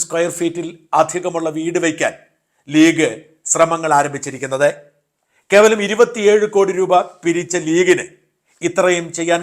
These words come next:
കഴിയുമെങ്കിൽ ഈ നാട്ടുകാരുടെ കണ്ണീരിന്റെ പേരിൽ ഇരുന്നൂറ്റി ഇരുപത് കോടി രൂപ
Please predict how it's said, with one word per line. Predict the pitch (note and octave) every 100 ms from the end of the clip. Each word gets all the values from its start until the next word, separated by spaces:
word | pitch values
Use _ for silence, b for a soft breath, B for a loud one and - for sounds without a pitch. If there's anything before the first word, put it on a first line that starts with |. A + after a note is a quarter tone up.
| E3
കഴിയുമെങ്കിൽ | D#3+ E3 D#3 G#2 E2 _ _ _ _ _
ഈ | F3+ A3+ B3+
നാട്ടുകാരുടെ | G#3 G#3 G#3 F#3+ F#3 F#3 F3+
കണ്ണീരിന്റെ | E3+ F#3 G3 F#3+ F3+
പേരിൽ | E3 D#3 D#3 b b F3
ഇരുന്നൂറ്റി | F#3+ A3 G#3 G3+ F#3
ഇരുപത് | G3+ G#3 G#3
കോടി | G3+ F#3 F#3
രൂപ | F3+